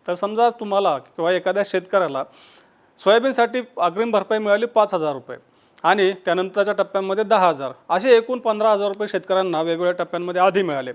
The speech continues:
आणि समजा त्या मंडळांमध्ये किंवा ते शेतकऱ्याची पीक कापणी प्रयोगावर आधारित नुकसान भरपाई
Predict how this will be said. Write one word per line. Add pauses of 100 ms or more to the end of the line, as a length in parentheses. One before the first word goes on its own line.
(460)
आणि
समजा
त्या
मंडळांमध्ये
किंवा
ते
शेतकऱ्याची
पीक
कापणी
प्रयोगावर
आधारित
नुकसान
भरपाई